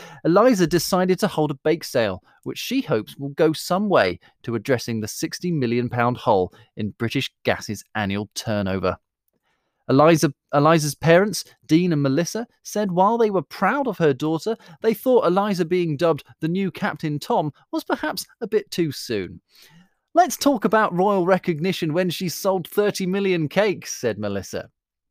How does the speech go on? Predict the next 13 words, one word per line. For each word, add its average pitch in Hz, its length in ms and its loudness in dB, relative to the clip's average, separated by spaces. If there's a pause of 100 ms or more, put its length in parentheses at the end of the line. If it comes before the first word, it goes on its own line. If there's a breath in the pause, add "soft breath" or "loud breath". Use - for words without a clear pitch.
(560 soft breath)
"The 170 80 4
main 269 320 8
thing 104 380 -2 (200 soft breath)
is 127 120 -4
that 139 140 0
we 143 60 -2
focus 170 400 0
on 170 100 0
helping 131 380 0
British 120 320 -2 (100)
Gas," 110 500 -2
said - 320 -12
Dean, 90 300 -10